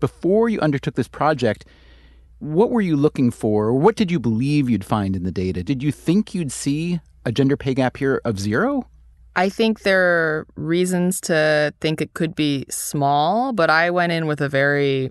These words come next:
Speaker 2: open mind. I mean, we've never been able to look at any labor market like this before.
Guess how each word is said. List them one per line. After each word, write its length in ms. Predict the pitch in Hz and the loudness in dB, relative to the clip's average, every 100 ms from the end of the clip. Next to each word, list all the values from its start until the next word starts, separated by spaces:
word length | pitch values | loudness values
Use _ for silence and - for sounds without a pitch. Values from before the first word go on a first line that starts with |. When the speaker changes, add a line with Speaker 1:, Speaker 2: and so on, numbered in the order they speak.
| - | -4
Speaker 2:
open 340 | 143 143 143 139 | -2 0 0 0
mind. 480 | 135 139 139 135 | 0 0 0 -2
I 40 | 135 | -2
mean, 200 | 139 135 | -2 0
we've 160 | 139 | 0
never 340 | 147 151 160 147 | 2 2 2 2
been 140 | 151 | 0
able 240 | 143 139 135 | 0 0 -2
to 260 | 143 139 - _ | 0 -2 -4 _
look 340 | - 151 160 156 | -6 -2 0 2
at 160 | 143 | 2
any 160 | 139 143 | 2 0
labor 240 | 131 131 | -2 -2
market 300 | 139 131 - | -2 -2 -2
like 140 | 143 - | -4 -2
this 140 | 135 | -4
before. 600 | - 143 - 139 135 131 | -4 -6 0 2 2 0